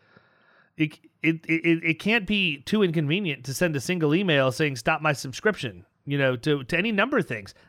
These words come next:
I'm guilty of this, man. I gotta do this, like, once every quarter or once every six months because I have things in there that I've gotten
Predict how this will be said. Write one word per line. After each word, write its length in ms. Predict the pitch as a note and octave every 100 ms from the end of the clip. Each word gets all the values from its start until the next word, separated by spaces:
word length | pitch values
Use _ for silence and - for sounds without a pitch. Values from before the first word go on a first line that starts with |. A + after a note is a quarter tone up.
| -
I'm 160 | A#3+
guilty 360 | F#3+ B3 - G3
of 60 | D3
this, 200 | C3+ B2+
man. 220 | C3+ E3+
I 60 |
gotta 160 | B3 B3
do 200 | D3+ G#3+
this, 200 | C4+ -
like, 280 | D3 C#3 - - - - -
once 260 | B2+ F3+ F3+
every 200 | G3 F#3
quarter 340 | - E3+ F#3
or 140 | F#3+ D3+
once 280 | E3 F3+
every 200 | G3 F#3
six 320 | E3+ - F#3 -
months 280 | D#3+ B3
because 580 | - F3 F3 E3+ E3+ D#3+ _ - _ _ _ -
I 80 | E3
have 180 | C4+ C#4
things 340 | F#3 D#3 C3+
in 120 | C#3
there 160 | C#3 C#3+
that 100 | C3
I've 180 | B2+ A2+
gotten 500 | A#2+ A#2+ - G#3